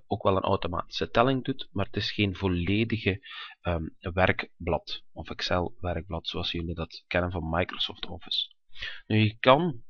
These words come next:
in plaats van een gewone teksttabel te maken, kan je ook gaan werken met echte objecten in Writer. Hoe doe je dat? Je kiest voor invoegen,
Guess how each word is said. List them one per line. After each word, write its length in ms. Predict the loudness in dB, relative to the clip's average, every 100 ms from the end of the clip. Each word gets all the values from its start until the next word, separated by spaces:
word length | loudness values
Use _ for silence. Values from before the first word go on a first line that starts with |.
| -14 -6
in 100 | 0
plaats 240 | 2 2
van 100 | 2
een 140 | -2 0
gewone 400 | 0 0 0 -2
teksttabel 1000 | -2 -2 -6 -8 -10 0 0 2 0 -2
te 120 | -4
maken, 680 | -2 0 0 0 -2 -2 -4
kan 180 | -2 0
je 120 | 0
ook 180 | -2 -2
gaan 140 | 0
werken 300 | 0 -2 -4
met 180 | -6 -6
echte 340 | -8 -8 -8 -8
objecten 760 | -12 -6 -4 -2 -4 -6 -6 -10 -12 -8
in 180 | -6 -4
Writer. 440 | -4 -4 -8 -10 -12 -14 -12 -12 -12 -6
Hoe 120 | 0
doe 100 | 2
je 100 | 4
dat? 240 | 2 0
Je 60 | -8
kiest 280 | -6 -6 -6
voor 300 | -6 -6 -10 -18 -16 -16 -16 -16 -14 -12 -12 -14 -6
invoegen, 640 | 0 0 0 -2 -4 -6